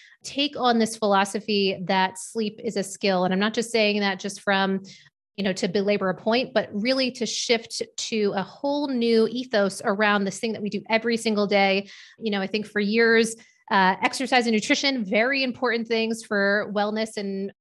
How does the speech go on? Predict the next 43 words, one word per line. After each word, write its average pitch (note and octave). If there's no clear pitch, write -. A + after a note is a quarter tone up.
and F#3+
mental A3+
health. A3+
And C4
they G#3
have A3
gotten A#3+
sort A3+
of G#3
top -
tier A3
attention, G#3
and G3
sleep A#3
has G#3
been G3+
a G3
bit G3
of G3
an F#3
afterthought. G3+
And G#3
I G3+
think A#3
for -
us B3
to C#4
start B3+
to A3+
rise G3+
sleep A3
to G3
that, F3+
certainly B3+
the G#3
level A#3
of F#3
those A3+
two, G3+
and G3+
understand G#3
the G3
interconnectedness A#3